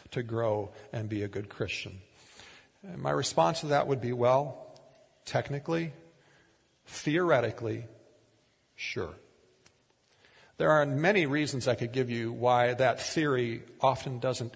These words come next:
intersect reality, but we don't have time for that today. Let's just go, even if theory is reality in that. If you're, um, out in the wilderness and you're a mountain man and you're looking for shelter,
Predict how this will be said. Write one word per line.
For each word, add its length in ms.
intersect 640
reality, 540
but 100
we 80
don't 120
have 120
time 280
for 140
that 200
today. 400
Let's 160
just 180
go, 300
even 340
if 500
theory 640
is 260
reality 560
in 140
that. 320
If 240
you're, 420
um, 680
out 160
in 60
the 80
wilderness 680
and 80
you're 160
a 40
mountain 380
man 260
and 80
you're 100
looking 300
for 140
shelter, 580